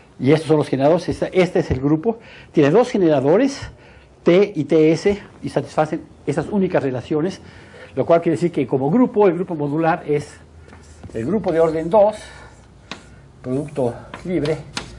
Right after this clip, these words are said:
el grupo de orden tres. Es un grupo muy bonito. <coughs> Si son topólogos de dimensión tres, es el, es el grupo fundamental de la suma conexa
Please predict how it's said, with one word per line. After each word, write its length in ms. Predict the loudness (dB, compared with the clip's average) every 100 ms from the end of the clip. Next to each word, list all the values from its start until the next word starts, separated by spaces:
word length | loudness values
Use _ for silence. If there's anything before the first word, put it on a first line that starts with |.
| -14 -14 -16 -12 -6
el 100 | -4
grupo 300 | -2 0 4
de 80 |
orden 280 | 4 4 -2
tres. 200 | -4 -4 -6 -12 -14 -18 -20 -20 -20 -16 -14 -14 -12
Es 60 | 0
un 80 | 2
grupo 240 | 4 4
muy 140 | 4 4
bonito. 320 | 2 0 0
<coughs> 60 | 2 4 2 -2 -2 -2 -4 -8 -18 -20 -20 -20 -20 -20 -20 -4
Si 140 | 0
son 160 | 2 2
topólogos 600 | 2 2 4 4 2 0
de 100 | 0
dimensión 480 | 0 0 2 0 0
tres, 320 | 2 2 -2
es 160 | -8 -4
el, 360 | -2 -2 -4 -6
es 160 | -2
el 60 | -2
grupo 180 | -2 -4
fundamental 600 | -2 -2 -2 0 0 0
de 60 |
la 80 | -4
suma 240 | -4 -4
conexa 520 | -4 -6 -6 -4 -6